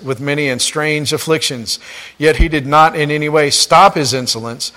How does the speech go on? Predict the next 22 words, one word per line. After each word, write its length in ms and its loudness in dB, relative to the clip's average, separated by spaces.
but 140 0
was 160 0
even 240 0
more 380 6
filled 360 2
with 160 -4
arrogance, 580 -4
breathing 380 -2
fire 480 4
in 120 -2
his 180 -4
rage 380 0
against 260 -4
the 80 -6
Jews 460 -6
and 100 -8
giving 240 0
orders 400 2
to 140 -6
hasten 420 -2
the 100 -6
journey. 380 -4